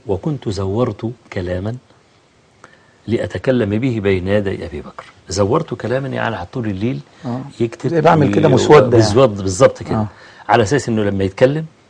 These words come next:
Speaker 1: يب-، ينوه بفضل أبي بكر وأنه أولى الناس بالخلافة وإلى، إلى آخره يعني.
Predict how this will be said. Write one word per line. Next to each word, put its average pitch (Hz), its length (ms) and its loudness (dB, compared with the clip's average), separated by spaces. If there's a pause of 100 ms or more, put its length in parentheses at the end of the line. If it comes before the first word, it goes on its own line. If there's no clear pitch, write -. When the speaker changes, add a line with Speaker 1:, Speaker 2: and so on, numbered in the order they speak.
(120)
Speaker 1:
يب-، 101 180 2
ينوه 110 540 4
بفضل 95 420 -4
أبي 87 180 -4
بكر 107 280 -2
وأنه 90 240 -4
أولى 90 320 -4
الناس 90 280 -6
بالخلافة - 540 -10
وإلى، 123 360 -4
إلى - 100 -6
آخره - 240 -4
يعني. 80 260 -10